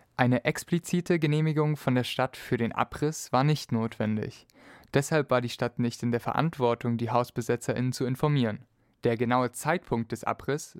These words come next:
war die Entscheidung des Eigentümers. Bei der G neunzehn handelt es sich um ein privates Grundstück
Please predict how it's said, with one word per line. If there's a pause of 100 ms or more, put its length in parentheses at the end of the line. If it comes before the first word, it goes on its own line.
war
die
Entscheidung
des
Eigentümers. (800)
Bei
der
G
neunzehn
handelt
es
sich
um
ein
privates
Grundstück